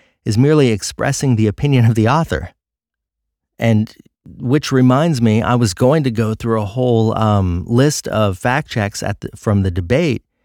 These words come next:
the other night, and I think I still, I think I still might do that, the vice presidential debate from last week. And I should go through this article here and, and check their fact checks. Because here's the thing.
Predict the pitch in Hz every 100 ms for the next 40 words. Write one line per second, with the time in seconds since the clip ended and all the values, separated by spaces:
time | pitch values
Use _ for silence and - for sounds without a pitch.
0 | _ _ - 110 107 92 90 87 113 151
1 | _ _ _ - 117 127 - 208 - 127
2 | - 151 139 123 - 127 170 165 143 135
3 | 120 101 90 110 85 69 - 95 101 104
4 | 117 101 98 95 - 90 85 85 101 85
5 | 69 - 95 87 90 104 107 90 - _
6 | _ _ _ _ - 117 113 110 - 123
7 | 139 151 131 131 135 135 131 127 113 113
8 | 139 165 - - 107 107 - 113 104 139
9 | 165 - 85 92 - 101 - 113 - 127
10 | 151 92 82 - 76 - - _ _ _
11 | 131 160 143 196 208 131 - 170 104